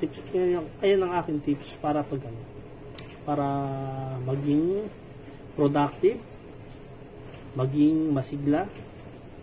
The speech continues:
at maging maayos ang trabaho sa gabi. Yan ang aking mga tips sa araw na ito. Sana nagustuhan nyo. Please share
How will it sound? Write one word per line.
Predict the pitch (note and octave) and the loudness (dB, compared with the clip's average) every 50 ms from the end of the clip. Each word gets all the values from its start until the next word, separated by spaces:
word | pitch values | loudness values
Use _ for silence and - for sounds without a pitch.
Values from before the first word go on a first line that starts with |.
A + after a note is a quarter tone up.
| - - - - - - - - - - - - - - - - - - - - - | -16 -16 -16 -14 -14 -14 -14 -14 -14 -14 -16 -14 -14 -14 -14 -14 -14 -14 -14 -14 -6
at | - D#3 D3 - - | -6 -6 -4 0 2
maging | D#3 D3 D3 D3+ D#3+ D3+ D#3 D#3 D#3 D#3 D#3 D#3 D#3 D3+ D3+ D3+ D3+ D3+ D3+ D3+ D3+ D3+ D3+ D3+ D3+ D3 D3 C3+ - - - - - - - - - - - - - - - - - - - - - - - - - - - - | 4 4 4 6 6 6 6 8 6 6 4 4 4 4 4 4 4 4 4 4 4 2 2 2 2 2 2 0 -4 -8 -14 -16 -16 -16 -16 -16 -16 -16 -16 -16 -16 -16 -14 -14 -14 -14 -14 -14 -14 -14 -14 -14 -14 -12 -4 -4
maayos | D#3 - D#3+ D#3 D#3 D#3+ D3+ D3 | -2 0 2 4 6 6 6 4
ang | - D#3 C#3+ | 2 0 0
trabaho | C#3 C#3+ C#3 D3 C#3+ C3+ C3+ C3+ | 0 0 -2 0 2 2 2 2
sa | B2+ - - | 0 -2 -4
gabi. | A2+ A#2 A#2 A#2 A2+ A2+ - - - - - - - - - - - - - - - - - - | -4 -4 -6 -6 -8 -10 -10 -12 -16 -16 -16 -16 -16 -16 -14 -14 -14 -14 -14 -14 -14 -14 -6 0
Yan | D#3 D#3 D#3 D3+ | 2 2 4 4
ang | D3 D3 D3+ D3+ D3 | 2 2 2 2 2
aking | - - D#3 D#3 | 2 2 4 4
mga | D3 C#3+ C#3 C3+ C3 C3 - | 4 4 4 2 -2 -2 0
tips | - F#3+ G3 - - - - - | 0 0 0 -2 -8 -10 -8 -6
sa | C#3+ D3 D3+ D3+ | -2 2 2 4
araw | D3 D3 D3 D3 | 4 4 4 4
na | C#3+ C#3 C#3 | 2 2 0
ito. | - - F#3 G#3 G#3+ - - - - - - - - - - - - - - | 0 -2 -4 -4 -6 -8 -12 -12 -12 -12 -12 -12 -12 -14 -14 -14 -14 -8 2
Sana | - D#3 D#3+ D#3+ D#3+ | 4 6 6 6 6
nagustuhan | D#3+ D#3 D#3 D#3 D3+ - - E3+ D#3 D3+ D3+ | 4 4 2 0 -2 -2 2 2 4 4 4
nyo. | D#3 E3 F#3 G3+ - - - - - - - - - - - - - - - - - - - - - - - - - | 4 2 0 -2 -4 -8 -12 -14 -14 -14 -14 -14 -14 -14 -12 -12 -14 -14 -14 -14 -14 -14 -14 -12 -12 -12 -12 -2 2
Please | E3 F#3 F#3+ | 4 4 4
share | - - - - - F3+ G3 G#3+ A3+ | 2 -2 -6 4 8 10 12 12 10